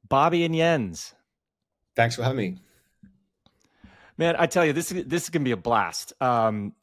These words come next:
Speaker 1: we're obviously a cycling-centric podcast, and you're a longtime world-famous Formula One driver, but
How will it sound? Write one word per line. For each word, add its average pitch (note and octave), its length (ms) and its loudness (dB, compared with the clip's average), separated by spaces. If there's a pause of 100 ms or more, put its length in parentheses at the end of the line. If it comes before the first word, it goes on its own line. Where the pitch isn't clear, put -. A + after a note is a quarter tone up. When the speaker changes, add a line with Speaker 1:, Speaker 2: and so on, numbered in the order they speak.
Speaker 1:
we're C#3+ 220 4
obviously C#3+ 540 0
a A#2 100 0
cycling-centric A#2+ 1400 -4 (120)
podcast, A2 720 -4
and A2+ 160 -4
you're A#2 220 2
a G#2+ 240 2 (420)
longtime B2 800 0
world-famous A#2+ 800 -2
Formula A2+ 460 -4
One A#2 300 -4
driver, G2+ 520 -2 (360)
but A2+ 300 0